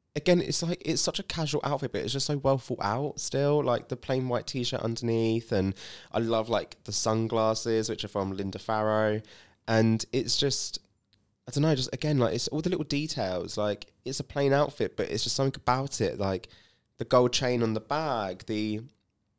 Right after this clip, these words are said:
gold buttons, the gold on the sunglasses, obviously the gold jewellery.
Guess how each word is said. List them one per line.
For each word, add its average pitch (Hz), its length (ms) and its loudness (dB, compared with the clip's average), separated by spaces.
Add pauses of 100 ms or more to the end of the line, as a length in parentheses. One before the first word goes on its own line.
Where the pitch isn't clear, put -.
(220)
gold 110 260 -2
buttons, 101 680 2
the 104 100 -2
gold 113 340 4
on 104 80 2
the 104 80 -2
sunglasses, 101 1040 -2
obviously 98 200 -6
the 95 100 -12
gold 98 280 -4
jewellery. 120 640 2